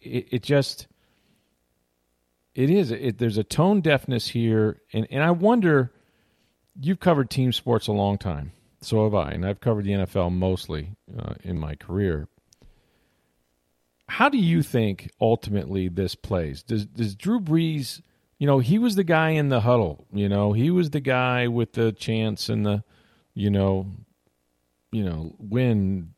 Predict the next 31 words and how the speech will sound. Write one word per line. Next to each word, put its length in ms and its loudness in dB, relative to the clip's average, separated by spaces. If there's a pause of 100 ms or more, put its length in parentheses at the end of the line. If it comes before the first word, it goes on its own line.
you 200 -4
know, 180 -4
and 100 -4
all 200 2
this 100 0
kind 160 -4
of 60 -4
stuff. 180 -4 (1400)
Does 200 4
he 80 2
get 220 4
it 120 0
back? 360 -2
Is 160 -2
there 100 2
a 80 2
way 200 2
he 120 2
can 160 -2
sit 300 -6
down 320 0
in 80 -4
front 240 -2
of 40 -4
his 160 -4
teammates? 540 -4
Because 300 -2
I 120 2
didn't 220 0
think 220 -2
his, 260 -2